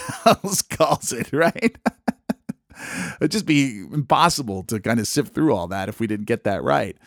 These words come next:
Um, again, the mistake is either Google's or it's a very old mistake, one that goes back to the eighteen forties. And, uh, you know, and, and since,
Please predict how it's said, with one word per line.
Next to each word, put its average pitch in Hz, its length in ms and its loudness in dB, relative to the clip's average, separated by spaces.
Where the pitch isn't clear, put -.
Um, 107 440 0
again, 143 240 2
the 120 60 0
mistake 160 420 -2
is 131 120 -2
either 147 160 0
Google's 185 420 2
or 123 160 4
it's - 100 -4
a 98 80 0
very 139 540 2
old 92 260 -4
mistake, 95 540 -2
one 135 200 2
that 117 160 -2
goes 139 240 6
back 123 320 2
to 120 140 2
the 95 380 -2
eighteen 139 460 0
forties. 131 680 2
And, 117 340 2
uh, 110 200 0
you 127 120 2
know, 117 260 2
and, 120 280 2
and 110 280 0
since, - 760 0